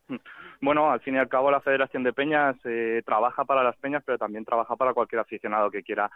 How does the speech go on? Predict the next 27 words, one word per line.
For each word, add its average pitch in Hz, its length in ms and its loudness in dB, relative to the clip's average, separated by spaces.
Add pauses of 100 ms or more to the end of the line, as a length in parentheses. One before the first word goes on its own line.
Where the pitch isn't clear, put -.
(280)
eh, 107 260 -2
desplazarse, 110 1120 -2
eh, - 20 -8
bueno, 110 240 -12
pues, 101 200 -14
eh, 101 160 -6
acercarse 101 420 -8
a 107 40 -2
alguna 104 240 -6
ciudad 104 320 -2
donde 101 200 -10
tu 104 140 -14
equipo 101 280 -16
juegue 101 200 -6
como 95 180 -6
visitante. 127 600 -4 (380)
Nosotros 143 340 0
lo 135 80 2
que 135 80 0
hacemos 127 360 -4
es, 123 500 2
bueno, 120 220 -10
congresos 107 500 -12
cada, 104 500 -8
cada 104 240 -2
seis 107 200 -10
meses, 139 360 -6